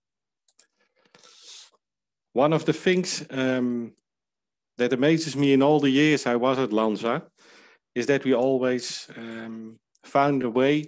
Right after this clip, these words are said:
to, to make our product relevant for the market. And with that, I mean that we always try to go with, um, with trends in I T, um,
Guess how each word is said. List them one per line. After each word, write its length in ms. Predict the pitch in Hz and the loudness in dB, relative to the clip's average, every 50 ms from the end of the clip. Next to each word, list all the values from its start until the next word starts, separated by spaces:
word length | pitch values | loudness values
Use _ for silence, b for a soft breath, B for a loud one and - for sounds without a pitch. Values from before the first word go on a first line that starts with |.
| - | -6
to, 260 | - 131 127 123 123 | -2 0 0 0 -2
to 520 | 120 120 - - 123 120 120 117 117 113 - _ _ - | -4 -6 -6 -4 -2 -2 -2 -2 -4 -8 -14 _ _ -4
make 220 | 120 127 131 131 | -2 -2 -2 -2
our 80 | 123 117 | -4 -8
product 420 | - - - 120 113 117 104 - | -6 -4 -4 -4 -2 -4 -6 -4
relevant 640 | 104 113 123 123 113 101 107 104 101 98 - - - _ _ _ | -4 -2 -2 -2 -4 -4 -4 -6 -6 -6 -10 -14 -18 _ _ _
for 160 | - - 107 | -10 -8 -8
the 80 | 104 | -6
market. 540 | 101 107 113 117 113 101 - 95 80 - - _ _ _ _ b b b b b b b b b b b - | -4 -4 -2 -2 -2 -4 -6 -10 -14 -14 -18 _ _ _ _ b b b b b b b b b b b -12
And 320 | 101 101 104 104 101 98 104 | -10 -8 -6 -6 -6 -4 -4
with 160 | 127 131 127 | -4 -2 -2
that, 180 | 135 131 120 | -2 0 0
I 80 | 131 123 | 0 -2
mean 320 | 123 123 127 127 127 123 | -2 -2 -2 -2 -2 -2
that 220 | 117 120 113 107 - | -4 -4 -6 -4 -2
we 80 | 117 | -2
always 580 | 117 120 123 117 113 117 113 107 - - - - _ _ | 0 0 0 0 -2 -2 -2 -4 -6 -10 -14 -18 _ _
try 240 | - - 123 117 117 | -6 -2 -2 -2 -2
to 140 | 113 - 117 | -2 -6 -6
go 260 | 101 117 123 123 120 | -4 -2 -2 -2 -2
with, 400 | 113 107 113 107 - - - - - 113 | -2 -4 -6 -8 -10 -12 -18 -18 -16 -16
um, 440 | 110 110 107 104 104 101 98 98 98 _ _ _ _ _ _ _ _ _ _ _ - | -16 -14 -14 -12 -12 -12 -14 -16 -16 _ _ _ _ _ _ _ _ _ _ _ -8
with 160 | 113 107 107 | -8 -8 -4
trends 340 | - - 139 139 139 131 - | -2 0 2 2 2 0 -2
in 100 | 127 117 | -4 -4
I 200 | 110 110 113 110 | -4 -4 -4 -4
T, 380 | 107 - 135 139 156 165 160 - _ _ _ _ _ _ _ _ _ _ _ _ _ _ _ _ _ - | -4 -4 -4 -4 -4 -6 -10 -14 _ _ _ _ _ _ _ _ _ _ _ _ _ _ _ _ _ -18
um, 680 | 113 107 107 104 101 101 101 101 101 104 104 98 98 | -16 -14 -14 -14 -14 -14 -14 -14 -12 -12 -12 -14 -14